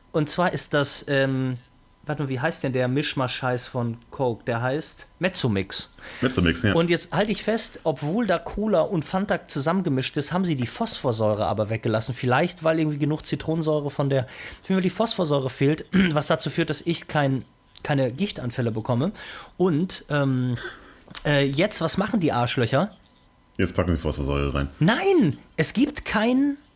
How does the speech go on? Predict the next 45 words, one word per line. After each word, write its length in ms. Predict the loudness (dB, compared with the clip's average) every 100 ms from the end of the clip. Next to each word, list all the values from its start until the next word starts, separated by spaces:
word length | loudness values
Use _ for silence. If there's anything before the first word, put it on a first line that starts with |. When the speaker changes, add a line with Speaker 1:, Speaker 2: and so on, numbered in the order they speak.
| _
Speaker 1:
äh, 220 | 2 2
versuch 400 | 0 0 0 0
mal 100 | 2
Mezzomix 640 | 2 2 0 0 0 0 0
ohne 260 | 2 0
Zucker, 580 | 0 -2 -2 0 0 -2 -4
weil 100 | -2 0
ich, 120 | 0
mit 280 | 2 2 2
Zucker 280 | 0 0
kann 180 | 0 -2
ich 60 | -2
das 140 | -4
alles 240 | -2 -2 -2
nicht 140 | -4
trinken, 240 | -2 -2 -2
da 100 | -2
wird 120 | -2
mir 120 | -4
ganz 160 | -2 -4
schlecht. 240 | 0 4
Speaker 2:
Ja. 140 | 6 4 -2 -14 -16 -8
Speaker 1:
Äh, 200 | -2 0 0
es 200 | -2 0
gibt 360 | -2 -2 -6 -14 -12
seit 460 | -4 2 2 0 -6 -6
drei 340 | 0 2 2 2
Wochen, 260 | 0 0 -2
vier 280 | 0 2 2
Wochen, 380 | 0 -2 -4 -8 _ -2
egal 340 | 2 4 2
wo 80 | 2
du 120 | 2
hingehst, 520 | 2 2 2 2 -2 -8 -20 -20 _
äh, 220 | 0 2 2
wurde 420 | 0 0 2 4 4
Mezzomix 720 | 2 0 0 0 -2 -4 -2
ohne 340 | 0 0 0
Zucker 480 | -2 -4 0 2 2
aus 220 | 0 -4 -2
den 120 | -2
Regalen 380 | 0 0 2 2
Speaker 2:
Zum 120 | 2
Speaker 1:
genommen. 140 | 2
Speaker 2:
Programm. 220 | 2 0